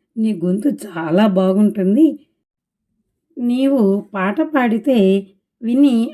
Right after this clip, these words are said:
ఆనందించాలని ఉంది. నువ్వు పాట పాడవా?"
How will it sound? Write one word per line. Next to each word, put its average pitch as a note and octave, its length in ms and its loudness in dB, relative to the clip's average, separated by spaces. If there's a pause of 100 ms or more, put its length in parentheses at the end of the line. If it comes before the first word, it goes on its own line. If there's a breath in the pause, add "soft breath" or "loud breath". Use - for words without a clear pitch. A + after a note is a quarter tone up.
ఆనందించాలని G#3 1000 2
ఉంది. G#3 540 2 (280)
నువ్వు A#3 200 -2
పాట E3 340 -8
పాడవా?" A#3 580 2